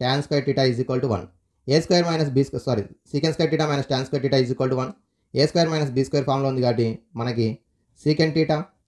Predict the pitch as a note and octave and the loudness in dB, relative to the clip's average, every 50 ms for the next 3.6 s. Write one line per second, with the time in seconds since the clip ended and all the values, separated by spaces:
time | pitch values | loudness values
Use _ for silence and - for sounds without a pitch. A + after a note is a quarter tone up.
0 | _ _ _ _ _ - C3 B2+ B2+ C3 B2+ - - - _ _ _ _ _ _ | _ _ _ _ _ -6 -2 0 0 0 -2 -4 -10 -20 _ _ _ _ _ _
1 | - A#2+ A#2+ B2+ C3 B2+ C#3+ C3+ B2+ C3 B2+ B2+ B2 A#2 A#2+ A2 C3+ D3 - - | -8 -6 -4 -4 -2 0 0 0 2 0 0 0 -2 -2 -2 -2 -4 -4 -6 -8
2 | _ _ _ _ _ _ _ _ _ _ _ _ _ _ _ _ _ _ _ _ | _ _ _ _ _ _ _ _ _ _ _ _ _ _ _ _ _ _ _ _
3 | _ - C#3 C3+ D3 D3 C#3 C#3+ C#3 C3+ C#3 | _ -2 0 2 2 2 2 0 0 0 0